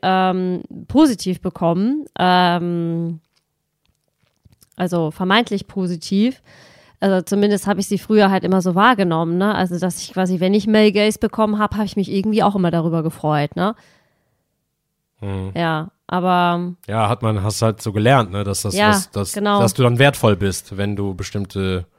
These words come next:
Speaker 1: Ja.
Speaker 2: Blicke bekommst oder so, ne?
Speaker 1: Mm, ja, deswegen habe ich mir einen Punkt gegeben, ähm, aber bin auch am, also das ist so ein Punkt, da bin ich mir nicht ganz sicher.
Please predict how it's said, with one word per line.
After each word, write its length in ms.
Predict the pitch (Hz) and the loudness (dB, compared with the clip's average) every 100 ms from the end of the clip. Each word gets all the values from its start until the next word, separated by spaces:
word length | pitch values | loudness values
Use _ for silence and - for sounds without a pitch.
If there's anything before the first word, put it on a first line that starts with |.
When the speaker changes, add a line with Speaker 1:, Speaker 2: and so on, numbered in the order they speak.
| _ _ _ - | _ _ _ -4
Speaker 1:
Ja. 240 | 214 214 202 | 0 2 2
Speaker 2:
Blicke 240 | 226 110 | 0 0
bekommst 400 | 98 107 92 - | -2 -2 -2 -4
oder 160 | 98 87 | -8 -8
so, 120 | 85 | -6
ne? 380 | 90 208 202 202 | -4 -2 -4 -4
Speaker 1:
Mm, 40 | 202 | 0
ja, 160 | 220 | 2
deswegen 380 | 220 226 254 233 | 2 0 0 2
habe 140 | 247 | 2
ich 100 | 254 | 0
mir 680 | 247 247 240 233 233 233 226 208 - - - - - _ - | -2 2 4 6 6 4 0 -8 -20 -20 -20 -20 -20 _ -8
einen 180 | 208 180 | -6 -6
Punkt 380 | - 247 254 | -4 -2 -4
gegeben, 880 | - 175 185 226 285 294 302 311 330 - _ - - _ _ _ _ | -8 -6 0 2 2 2 0 -2 -6 -10 _ -20 -20 _ _ _ _
ähm, 1080 | - 202 202 202 202 202 202 202 202 196 202 _ _ _ _ _ _ _ _ _ | 0 2 4 2 2 -2 -4 -4 -6 -8 -12 _ _ _ _ _ _ _ _ _
aber 280 | - 196 208 | -2 0 2
bin 140 | 190 196 | 2 2
auch 140 | 180 | 2
am, 240 | 190 180 175 | 2 2 0
also 200 | 190 190 | -2 0
das 220 | 196 190 | 0 0
ist 120 | 190 | -4
so 60 | - | -4
ein 120 | 208 | -4
Punkt, 260 | - 208 190 | -2 -2 -2
da 80 | 180 | -4
bin 280 | 170 190 180 | -4 -4 -2
ich 100 | 180 | -2
mir 100 | 170 | -4
nicht 160 | 160 | -4
ganz 220 | - 156 | -4 -6
sicher. 400 | - 156 156 147 | -6 -8 -6 -6